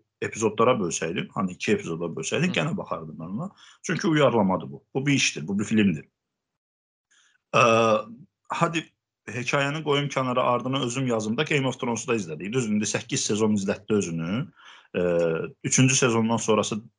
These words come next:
Speaker 1: kitaba uyğun getmirdi mən bildiyim qədərilə, amma yenə də səkkiz sezona qədər gətirdilər.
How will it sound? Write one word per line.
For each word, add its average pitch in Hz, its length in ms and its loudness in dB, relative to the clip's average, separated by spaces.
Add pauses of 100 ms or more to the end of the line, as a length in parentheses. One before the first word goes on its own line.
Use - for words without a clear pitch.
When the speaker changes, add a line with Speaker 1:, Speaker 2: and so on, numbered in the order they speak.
(120)
Speaker 1:
kitaba 107 280 2
uyğun 104 260 4
getmirdi 80 400 -4
mən 78 200 -6
bildiyim 80 280 -8
qədərilə, 85 480 -2
amma 139 160 4
yenə 143 240 4
də 117 80 0
səkkiz - 400 -4
sezona 98 280 2
qədər 113 240 2
gətirdilər. 87 600 -4